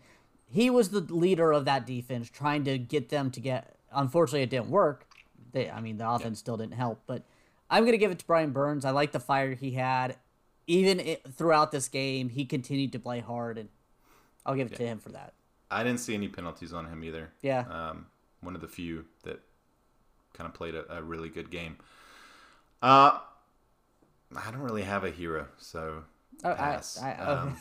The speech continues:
Speaker 1: okay. <laughs>
Speaker 2: yeah. <laughs> I, I mean, I'll agree with you on Brian Burns. Uh, for zeros, I mean, there, there's a lot of options here. Um,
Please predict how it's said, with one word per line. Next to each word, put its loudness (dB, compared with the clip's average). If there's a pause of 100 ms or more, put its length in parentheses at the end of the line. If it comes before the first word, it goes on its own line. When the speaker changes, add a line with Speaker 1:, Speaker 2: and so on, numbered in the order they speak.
Speaker 1:
okay. 2 (320)
<laughs> -
Speaker 2:
yeah. -10 (180)
<laughs> 2 (200)
I, 6
I 4
mean, 4
I'll 10
agree 4
with 4
you -4
on -4
Brian -4
Burns. -8 (460)
Uh, 0
for 0
zeros, 8
I -2
mean, -4
there, -4
there's -6
a -4
lot 2
of -4
options -6
here. -6 (520)
Um, -6